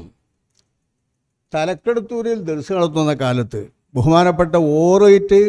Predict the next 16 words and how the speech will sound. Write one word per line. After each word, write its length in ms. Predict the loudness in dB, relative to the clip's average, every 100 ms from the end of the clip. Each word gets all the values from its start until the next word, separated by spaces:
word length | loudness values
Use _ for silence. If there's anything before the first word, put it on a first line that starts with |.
| 0
ബഹുമാനപ്പെട്ട 680 | -2 0 2 2 0 -2 -4 -4
ശൈഖുനാ 380 | -4 -2 -2 0
അവർകളെക്കുറിച്ച് 840 | 0 0 -2 -2 -2 -4 -2 -2 -4 -6 -14 _ _ _ _ _ _ _ _ _ _ _ _ _ 2
പരീക്കുട്ടി 500 | 6 6 6 4 2
മുസ്ലിയാർ 380 | 0 2 2 2 2
പറയുന്ന 340 | 0 0 -2
കാലത്ത് 520 | -2 0 -2 -2 -4 -4 -6 -16 _ _ -10
ഓറ് 460 | 0 2 4 4 2 0 -4
ബഹുമാനപ്പെട്ട 680 | 0 2 2 2 0 -2 -2 -2
ശൈഖുനാ 420 | -2 -2 -2 -2 -2 0
താജുൽ 400 | 0 0 0 0
ഉലമായുടെ 440 | 0 0 0 0 0
അടുത്ത് 240 | -2 -2
ഓതിയിട്ടില്ല. 600 | -2 0 -4 -4 -6 -6 -10 _ _ _ _ _ _ _ _ _ _ _ _ _ _ _ _ _ -6
അന്ന് 300 | -4 0 0 0
ഒന്നാമത് 680 | -2 0 2 2 2 0